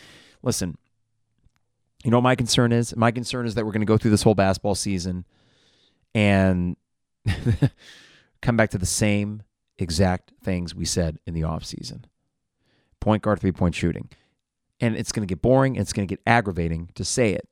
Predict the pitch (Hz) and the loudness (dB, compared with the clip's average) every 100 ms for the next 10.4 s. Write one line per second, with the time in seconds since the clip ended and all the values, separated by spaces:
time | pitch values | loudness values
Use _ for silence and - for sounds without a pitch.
0 | _ _ _ _ _ _ _ _ _ _ | _ _ _ _ _ _ _ _ _ _
1 | _ _ _ _ _ 120 113 - 120 117 | _ _ _ _ _ -2 -2 -2 2 4
2 | 117 113 104 98 117 139 - 95 113 107 | 4 2 0 4 2 2 -4 0 0 2
3 | 104 127 110 90 87 78 - - _ _ | 2 4 2 0 -4 -4 -10 -16 _ _
4 | _ _ _ _ _ 117 107 98 95 90 | _ _ _ _ _ 2 4 4 2 0
5 | 87 - - _ _ _ _ _ _ _ | -4 -8 -12 _ _ _ _ _ _ _
6 | _ _ _ _ _ _ _ _ _ _ | _ _ _ _ _ _ _ _ _ _
7 | - 117 113 - 131 120 113 110 110 101 | 0 4 4 2 0 2 4 4 2 2
8 | 104 117 104 98 107 107 104 101 98 - | 2 2 0 -6 -2 0 2 0 -2 0
9 | 117 117 110 98 95 - 104 90 - 92 | 0 2 2 0 0 -2 -2 -2 -2 -2
10 | - - 53 | -2 -8 -12